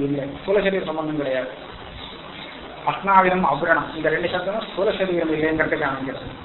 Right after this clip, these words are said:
அகாயம்ங்கிறது சூக்ஷ்ம சரீரம் இல்லைங்கிறத காமிக்கிறது. சுத்தம் அப்படிங்கிறது காரண சரீரம் இல்லைங்கிறது காமிக்கிறது. அப்படியானால் மூணு விதமான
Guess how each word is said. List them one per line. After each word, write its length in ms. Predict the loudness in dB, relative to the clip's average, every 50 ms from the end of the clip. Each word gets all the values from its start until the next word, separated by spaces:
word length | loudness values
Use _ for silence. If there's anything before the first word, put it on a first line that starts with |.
| -12 -12 -12 -14 -12 -2 4 6
அகாயம்ங்கிறது 840 | 6 8 10 10 10 10 10 8 6 4 2 2 2 4 4 4 2 2 0 -2 -8 -12 -12 -10 -4
சூக்ஷ்ம 420 | -2 0 0 0 0 0 2 2 2 4
சரீரம் 340 | 4 6 6 6 6 4 4
இல்லைங்கிறத 500 | 4 4 4 4 4 4 2 2 2 0
காமிக்கிறது. 500 | 0 -2 -2 -4 -6 -8 -8 -10 -10 -12 -12 -14 -14 -14 -16 -16 -14 -14 -14 -14 -12 -6 -2
சுத்தம் 440 | 0 0 0 0 0 0 0 0 -2 -4 -8 -10 -10 -12 -12 -14 -14 -12 -12 -12 -12 -12 -10 -10 -10 -10 -10 -6 4 6
அப்படிங்கிறது 600 | 6 8 8 6 6 8 8 8 8 8 6 6 6 4 0 -4 -8 -10 -12 -12 -14 -14 -14 -14 -14 -2 4
காரண 300 | 6 8 8 8 8 6 4 4
சரீரம் 360 | 2 4 4 4 4 4 4 2
இல்லைங்கிறது 560 | 2 4 4 6 6 4 4 2 2 0 0
காமிக்கிறது. 520 | -2 -4 -4 -6 -6 -6 -8 -8 -6 -8 -8 -6 -4
அப்படியானால் 480 | -4 -2 0 4 4 6 6 6 6 4 2 0
மூணு 260 | 0 0 2 2 4 4
விதமான 540 | 4 4 4 4 8 10 10 10 10 8